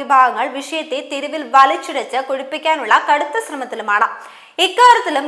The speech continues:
ഗവർണർ പറഞ്ഞ കാര്യം തന്നെയാണ് സംസ്ഥാനത്തെ സാമാന്യ ജനത്തിന്റെ മനസ്സിലുമുള്ളത്. ഭാരതാംബ വിഷയത്തിൽ നിലപാടുകൾ വ്യക്തമാക്കി കഴിഞ്ഞ സാഹചര്യത്തിൽ പുതിയ രൂപത്തിലുള്ള ഈ പ്രതിഷേധം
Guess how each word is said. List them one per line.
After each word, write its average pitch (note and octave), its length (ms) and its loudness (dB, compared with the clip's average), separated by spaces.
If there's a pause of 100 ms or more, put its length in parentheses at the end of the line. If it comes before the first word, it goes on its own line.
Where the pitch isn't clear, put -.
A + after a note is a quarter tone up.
(100)
ഗവർണർ D4+ 420 4
പറഞ്ഞ D4 320 2
കാര്യം C4 360 2
തന്നെയാണ് A3+ 380 -2 (180)
സംസ്ഥാനത്തെ D4 640 -2 (480)
സാമാന്യ G4 720 8
ജനത്തിന്റെ C4 440 -4
മനസ്സിലുമുള്ളത്. A3+ 640 -4 (720)
ഭാരതാംബ A4 480 10 (120)
വിഷയത്തിൽ G4+ 440 -2 (200)
നിലപാടുകൾ E4 540 4 (100)
വ്യക്തമാക്കി - 600 -2
കഴിഞ്ഞ C#4 320 -2
സാഹചര്യത്തിൽ A3+ 560 -4 (400)
പുതിയ E4+ 220 0 (100)
രൂപത്തിലുള്ള D#4+ 460 0 (200)
ഈ - 20 -8 (100)
പ്രതിഷേധം C4 580 -6